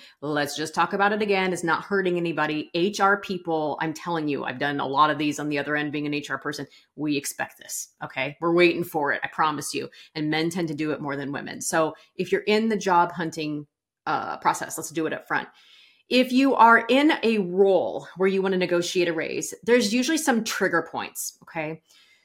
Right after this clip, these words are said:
So the first trigger point might be at annual salary review time, okay? Some companies just every year, they're gonna have a salary review. It's starting to talk to your leader about everything that you've accomplished in your performance review. So maybe you can negotiate,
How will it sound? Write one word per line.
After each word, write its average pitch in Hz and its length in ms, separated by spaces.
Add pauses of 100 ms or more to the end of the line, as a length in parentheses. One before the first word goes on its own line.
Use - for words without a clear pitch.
(100)
So 262 140
the 254 100
first 302 460
trigger 233 260
point 214 340
might 185 380
be 165 460
at - 200
annual 180 460
salary 156 520
review 135 340
time, - 360 (120)
okay? 156 180
Some 180 260
companies 180 480
just 156 280
every 170 340
year, 208 420
they're 147 120
gonna 143 120
have 175 140
a 208 60
salary 196 520
review. 165 420 (340)
It's 180 280
starting 180 380
to 202 140
talk 170 380
to 190 60
your 175 140
leader 180 300
about 151 240
everything 170 380
that 170 180
you've 180 100
accomplished 180 720
in 165 80
your 165 100
performance 180 540
review. 151 320
So 180 160
maybe 170 320
you 175 120
can 170 200
negotiate, 160 840